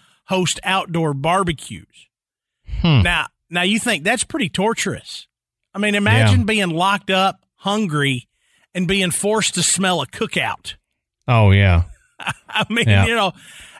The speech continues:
Speaker 1: but that, I thought that was so curious that,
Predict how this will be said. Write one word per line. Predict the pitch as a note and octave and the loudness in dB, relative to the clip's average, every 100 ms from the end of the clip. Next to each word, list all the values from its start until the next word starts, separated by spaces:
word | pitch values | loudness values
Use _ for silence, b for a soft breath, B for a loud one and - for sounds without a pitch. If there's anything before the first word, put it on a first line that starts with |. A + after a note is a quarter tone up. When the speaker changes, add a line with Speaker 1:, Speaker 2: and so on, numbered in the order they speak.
| - | -6
Speaker 1:
but | G#3 A#3+ | -4 -2
that, | C#4 C4+ | -2 0
I | A3+ | -2
thought | - B3 C#4+ | -2 -4 -2
that | G3+ | -2
was | G3+ | -2
so | - G3+ | 0 -2
curious | - E4 E4+ A3+ C#3+ A#2 - | 0 2 2 2 0 -4 -4
that, | F3 | -6